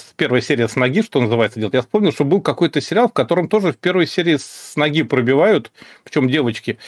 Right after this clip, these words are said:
Я почему-то решил, что это знаменитый Йосуга, Йосуга Носора. А, но потом как-то вот проверил, успел сегодня вот проглянуть, и оказалось, что нет, это не Йосуга Носора, который, в общем, я тоже очень люблю, хотя она крайне неприлична во всех отношениях.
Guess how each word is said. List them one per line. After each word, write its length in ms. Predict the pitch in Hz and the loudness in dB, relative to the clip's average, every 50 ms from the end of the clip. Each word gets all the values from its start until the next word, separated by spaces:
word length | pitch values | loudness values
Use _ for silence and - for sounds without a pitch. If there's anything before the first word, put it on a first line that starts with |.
| - - - - - | -20 -20 -20 -4 -4
Я 80 | 160 | -4
почему-то 340 | - - - 190 196 190 - | -2 0 2 2 2 2 2
решил, 280 | 190 190 185 - 262 - | 0 0 2 2 0 0
что 80 | - | 0
это 160 | 175 - 170 147 | -2 -2 -2 -2
знаменитый 400 | 131 151 165 185 190 190 170 143 | 0 2 0 0 0 0 0 0
Йосуга, 600 | 143 190 185 - 185 143 147 170 - - - 160 | 0 0 0 0 -2 0 0 0 0 -2 -2 0
Йосуга 440 | 147 190 208 - - 180 156 180 | 0 0 0 0 -2 0 0 2
Носора. 560 | 165 175 190 185 - - 151 120 110 104 98 - _ - - - - - - - _ | 2 2 2 2 0 0 2 2 2 0 -2 -4 _ -20 -20 -20 -20 -20 -20 -18 _
А, 240 | - - 123 127 127 | -6 -2 -2 -2 0
но 180 | 123 135 175 180 | 0 0 0 0
потом 400 | 185 180 165 165 - 190 180 147 | 0 -2 -2 0 0 -2 0 0
как-то 300 | - 165 156 - - 151 | -2 -4 -2 0 2 2
вот 200 | 143 - - - _ | 2 2 -2 -12 _
проверил, 680 | - - 143 123 117 107 107 107 113 123 131 180 214 196 147 | -2 0 0 2 2 2 2 2 2 2 4 4 2 2 2
успел 320 | 131 - - - 135 107 | -2 -4 -4 -2 -2 -2
сегодня 380 | - - 135 120 117 107 107 101 | 0 -2 -2 0 0 -2 -2 -6
вот 120 | 92 - _ | -8 -10 _
проглянуть, 680 | - 123 113 110 104 113 110 - 175 175 135 110 - 117 | -4 -2 -2 -2 -2 -2 -2 0 0 -2 -2 -4 -2 -4
и 20 | |
оказалось, 380 | 113 113 - 120 110 156 196 190 | -4 -2 -2 0 0 0 0 -2
что 160 | - - 233 | -2 0 2
нет, 240 | 214 170 156 - - | 2 2 2 0 -2
это 160 | 139 - 143 | -4 -4 -2
не 180 | 131 139 147 143 | 0 0 2 2
Йосуга 340 | 208 247 - - _ 170 | 0 0 -2 -2 _ 0
Носора, 400 | 147 143 143 135 - 165 147 123 107 | 2 2 0 0 0 0 0 0 0
который, 360 | - 131 - - 123 110 117 | -2 -4 -2 -2 -2 -2 0
в 60 | 110 113 | -2 -2
общем, 500 | 113 - - 113 110 110 113 113 110 110 _ - - - - - - - | -4 -6 -6 -6 -4 -4 -4 -6 -6 -10 _ -20 -20 -20 -20 -20 -20 -6
я 100 | - 143 | -6 -2
тоже 160 | 139 196 165 156 | 0 2 2 2
очень 160 | 160 - 170 151 | 2 2 2 2
люблю, 180 | 151 165 151 | 2 2 2
хотя 220 | - 160 123 - 143 | 0 -2 -2 0 0
она 140 | 143 143 | 0 0
крайне 380 | 131 - - 156 147 135 120 123 | -2 -2 -2 0 0 2 2 2
неприлична 520 | 123 117 110 127 123 127 120 113 - 123 | 0 0 0 -2 -2 -2 -2 -2 -2 -2
во 80 | 113 113 | -2 -2
всех 200 | 113 - 113 - | -2 -4 -6 -8
отношениях. 600 | 120 107 131 131 - - 247 226 151 120 - _ | -6 -4 -4 -6 -4 -4 -6 -4 -4 -8 -8 _